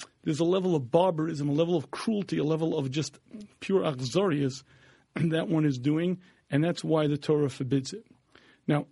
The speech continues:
<clears throat> Eva Menachai is a prohibition for Jews and for Goyim. Apparently, it is a very, it's a major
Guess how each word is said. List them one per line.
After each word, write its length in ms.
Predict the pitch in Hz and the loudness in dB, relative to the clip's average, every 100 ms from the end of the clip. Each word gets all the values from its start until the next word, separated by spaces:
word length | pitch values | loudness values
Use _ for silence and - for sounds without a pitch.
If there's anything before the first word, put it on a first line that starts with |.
| - | -4
<clears throat> 180 | 180 196 | -2 2
Eva 220 | 196 202 | 2 4
Menachai 520 | 190 170 - 175 160 | 2 0 2 2 2
is 140 | 151 135 | 0 -2
a 60 | |
prohibition 480 | 131 151 143 170 165 | 0 0 2 0 0
for 120 | 135 | -2
Jews 400 | 127 131 190 175 | -2 0 0 0
and 100 | 156 | -2
for 80 | 135 | -4
Goyim. 320 | 135 160 165 | 0 0 2
Apparently, 440 | 156 - 185 190 170 | 0 -2 -2 0 -2
it 100 | 160 | -2
is 140 | 139 | 0
a 140 | 143 127 | 0 0
very, 420 | 123 160 156 151 - - _ - | -2 0 0 -2 -12 -20 _ -4
it's 180 | 147 147 | 0 2
a 40 | |
major 640 | 143 160 214 175 147 156 | 2 4 2 0 0 -2